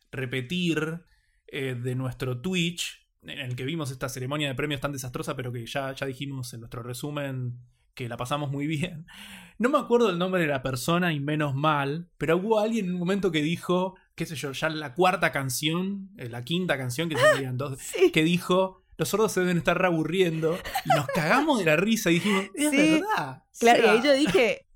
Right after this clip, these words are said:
Speaker 2: justamente en Coda hay una, una escena así, tipo, de que los sordos se reaburren en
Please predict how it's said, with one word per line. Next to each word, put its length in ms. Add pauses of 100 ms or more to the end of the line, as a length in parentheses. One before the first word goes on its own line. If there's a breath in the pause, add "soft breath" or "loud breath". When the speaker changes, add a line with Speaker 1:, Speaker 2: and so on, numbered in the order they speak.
Speaker 2:
justamente 500
en 80
Coda 340
hay 180
una, 280
una 240
escena 340
así, 280
tipo, 240
de 80
que 80
los 160
sordos 320
se 100
reaburren 500
en 100